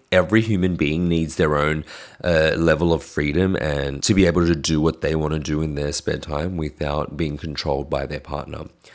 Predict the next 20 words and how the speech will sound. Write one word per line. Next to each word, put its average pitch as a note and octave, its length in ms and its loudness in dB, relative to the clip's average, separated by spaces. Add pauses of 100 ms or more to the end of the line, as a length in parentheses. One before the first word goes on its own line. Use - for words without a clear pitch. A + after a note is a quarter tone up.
(200)
I - 120 -6
think A#2+ 240 -4
when D#2+ 80 0
it - 100 -2
comes D#2 540 -4 (120)
to D2 480 -2 (480)
controlling D#2 640 0
what D2+ 180 -2
your C#2 260 -2 (180)
partner E2 320 -6
does D2 280 -2
in D#2 120 -4
their C#2+ 120 -4
free C#2+ 240 -4
time, D2 400 -4
I D#2 120 -6
feel D2+ 240 -4
like D2 260 -2
that C#2 220 -2
is D#2+ 480 -2